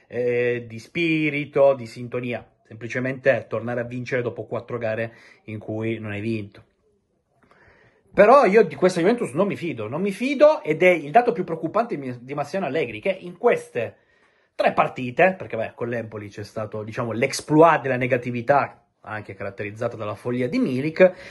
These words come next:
ma se in quelle tre successive non sei riuscito a far cambiare la testa ai tuoi calciatori, che sembrano entrati in un tunnel buio pesto, eh,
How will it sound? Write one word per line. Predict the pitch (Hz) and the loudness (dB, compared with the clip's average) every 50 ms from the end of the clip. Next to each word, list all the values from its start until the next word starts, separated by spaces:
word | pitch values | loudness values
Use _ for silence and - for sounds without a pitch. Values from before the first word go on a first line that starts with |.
| - - - - - | -20 -20 -20 -20 -6
ma | - 156 156 | 0 0 0
se | 151 - 208 | 2 2 2
in | 202 190 | 2 4
quelle | 190 233 240 240 226 196 | 6 6 6 6 4 4
tre | - 226 233 220 | 6 4 4 4
successive | 226 233 208 190 - 208 190 - - 175 143 127 113 113 101 98 - _ | 4 -2 -6 0 -2 -2 -2 -2 -6 -4 -2 -2 -2 -2 -2 -4 -8 _
non | - 127 131 | -8 -6 -6
sei | 127 - 202 214 | 0 2 2 4
riuscito | 202 180 - - - 190 202 190 160 | 4 2 -2 -2 -2 -4 0 2 0
a | 127 | 2
far | - 143 135 | 2 0 0
cambiare | 131 139 131 131 160 - | 0 -2 0 2 2 2
la | 165 135 | 2 0
testa | 120 160 165 156 147 | -2 -2 -4 -4 -4
ai | - | -4
tuoi | 151 151 | -4 -2
calciatori, | 147 160 143 151 151 - 170 139 123 113 | 0 0 0 0 2 2 2 0 0 -2
che | - 143 135 | -4 -4 -4
sembrano | - - 233 269 247 214 170 147 | 0 2 2 4 6 4 4 4
entrati | 139 120 - 143 165 196 214 190 165 139 117 - - _ - - - - _ | 0 -2 0 0 2 2 2 0 -2 -6 -6 -8 -12 _ -20 -20 -20 -20 _
in | - 139 160 | -4 -2 0
un | 170 170 170 160 - | 0 0 0 -4 -4
tunnel | - 285 311 302 269 214 180 151 127 113 104 101 - _ _ _ _ _ _ | 2 4 6 6 6 6 6 4 4 2 0 -6 -14 _ _ _ _ _ _
buio | - 143 233 294 285 233 185 165 165 | 0 6 8 8 8 10 8 8 8
pesto, | 160 247 226 185 127 117 - - - - 117 117 120 143 147 - - _ _ | 8 6 6 6 4 0 -8 -14 -6 -4 -2 0 0 0 -2 -4 -12 _ _
eh, | - - 185 185 156 127 110 107 101 95 95 98 | -12 -6 -4 -4 -2 -2 -4 -6 -8 -10 -14 -18